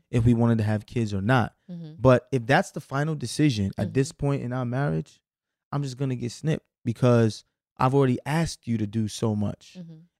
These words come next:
Speaker 1: And I know how pregnancy can literally be life or death at moments.
Speaker 2: Mm-hmm.
Speaker 1: I'd rather just go get snipped.
Speaker 2: Right. And then the effects of birth control on
Speaker 1: Yeah.
Speaker 2: the body.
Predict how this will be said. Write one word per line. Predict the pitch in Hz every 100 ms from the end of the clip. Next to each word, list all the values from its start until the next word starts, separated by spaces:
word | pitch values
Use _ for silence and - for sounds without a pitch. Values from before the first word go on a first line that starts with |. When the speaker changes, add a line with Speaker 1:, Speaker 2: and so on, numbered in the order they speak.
| -
Speaker 1:
And | 120 113 -
I | 123
know | 117 139 151
how | 127
pregnancy | 113 131 120 113 123
can | 117 110 113
literally | 127 123 120
be | 113 117
life | 113 117 120
or |
death | 113 143 143
at | -
moments. | 107 104 101 - - 175
Speaker 2:
Mm-hmm. | 170 165 170 196
Speaker 1:
I'd | 135
rather | 165 147
just | 131 156 143
go | 151 147
get | 156 156
snipped. | - 226 -
Speaker 2:
Right. | 226 190 -
And | 196
then | 190
the | 180
effects | 180 175 - 104
of | 151 151
birth | 170 202
control | 165 - 139 135
on | -
Speaker 1:
Yeah. | 214 269
Speaker 2:
the | 110
body. | 135 - - 156